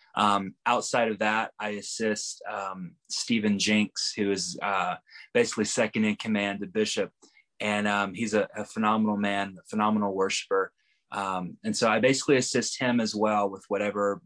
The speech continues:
you know, basic needs are, are needed for the ministry. And then outside of all that, I, uh, I lead worship at the Tabernacle, um,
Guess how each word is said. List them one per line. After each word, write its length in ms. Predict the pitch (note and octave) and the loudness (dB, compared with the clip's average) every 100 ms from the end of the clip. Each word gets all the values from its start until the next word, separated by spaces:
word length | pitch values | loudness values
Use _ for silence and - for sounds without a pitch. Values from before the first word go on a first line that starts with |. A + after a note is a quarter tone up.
| _ - | _ -8
you 120 | C3 | -4
know, 160 | A2+ G#2 | -2 0
basic 380 | G#2+ A2 G#2+ | 0 0 -2
needs 320 | G#2+ G#2 G#2 G#2 | -2 -2 0 -2
are, 180 | G2+ - | -2 -4
are 120 | G2+ | -6
needed 320 | G2+ G2+ G2 | -4 -2 -2
for 100 | G#2 | -2
the 60 | G2+ | 0
ministry. 640 | G2+ G#2+ G#2 - G2+ F#2+ - - - | 2 4 2 2 0 -2 -12 -20 -6
And 100 | C#3 | 2
then 120 | C#3 C#3+ | 4 4
outside 340 | C3 - C3 | 2 0 -2
of 140 | B2+ | 0
all 160 | A#2+ A#2 | 0 0
that, 280 | A2+ A#2+ B2 - | -2 -4 -6 -8
I, 280 | A2+ A2 A2 | -8 -4 -4
uh, 240 | G#2+ G#2+ A2+ | -4 -4 -6
I 60 | |
lead 220 | A2 A2+ | -6 -4
worship 380 | G#2+ A2 - A2 - | -2 -2 -2 -4 -2
at 260 | G#2+ G#2 - | -2 -2 -4
the 80 | G#2+ | -4
Tabernacle, 920 | - B2+ B2 A2+ G#2+ G2+ G2 G2+ G#2+ _ _ _ _ _ | -2 0 0 0 0 -2 -2 -4 -4 _ _ _ _ _
um, 500 | G#2+ G#2 G2 G2 F#2+ | 0 2 2 0 -4